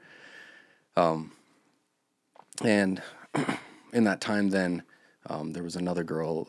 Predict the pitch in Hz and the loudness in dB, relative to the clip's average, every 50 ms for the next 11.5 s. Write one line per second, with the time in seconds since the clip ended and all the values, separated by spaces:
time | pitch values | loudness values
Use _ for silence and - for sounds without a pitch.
0 | - - - - - - - 82 - - 90 87 - - - - - 80 80 73 | -8 -8 -8 -8 -8 -8 -10 -10 -6 -6 -4 -4 -4 -6 -6 -6 -6 -6 -6 -4
1 | 76 78 - - - - - _ _ _ _ _ _ _ _ _ _ _ _ _ | -4 -4 -4 -4 -6 -8 -12 _ _ _ _ _ _ _ _ _ _ _ _ _
2 | _ - - _ - - 87 80 78 80 78 76 - - - _ _ _ _ _ | _ -20 -20 _ -12 -10 -10 -8 -8 -10 -10 -12 -14 -18 -20 _ _ _ _ _
3 | _ _ _ _ - _ - 165 160 160 165 - - - - - - - - - | _ _ _ _ -20 _ -12 -8 -8 -6 -6 -8 -10 -12 -14 -12 -10 -10 -10 -10
4 | - - - - - - - - - - - - - 90 90 85 - - - 85 | -12 -16 -20 -20 -16 -12 -10 -8 -8 -8 -8 -8 -6 -4 -4 -4 -4 -4 -6 -8
5 | - - - - 82 78 80 82 82 78 80 78 73 78 76 76 76 - - - | -10 -10 -8 -6 -4 -4 -2 -4 -4 -4 -4 -4 -4 -4 -4 -4 -4 -4 -6 -8
6 | 80 - - - _ - - 78 82 - _ - - 95 82 80 80 80 - - | -8 -8 -10 -10 _ -8 -8 -8 -8 -10 _ -14 -8 -6 -6 -6 -6 -8 -10 -14
7 | _ - - - - - - - - _ _ _ _ _ _ _ - _ _ _ | _ -20 -20 -20 -20 -20 -20 -20 -20 _ _ _ _ _ _ _ -20 _ _ _
8 | - 180 165 - - - - - - _ _ _ _ _ _ _ _ _ _ - | -8 -6 -6 -6 -8 -10 -12 -14 -18 _ _ _ _ _ _ _ _ _ _ -20
9 | - - 73 71 - - - - - - - 131 123 95 85 85 82 82 78 78 | -6 -4 -4 -4 -4 -2 -2 -2 0 4 6 6 6 6 4 2 0 -2 -2 -2
10 | 78 - - - - 92 82 80 78 76 78 76 67 - - - - 90 82 80 | -4 -6 -6 -6 -6 -6 -4 -4 -4 -4 -4 -6 -6 -6 -6 -4 -2 -2 -2 -2
11 | 85 82 85 101 107 90 78 76 - | -2 0 2 2 2 2 2 0 -4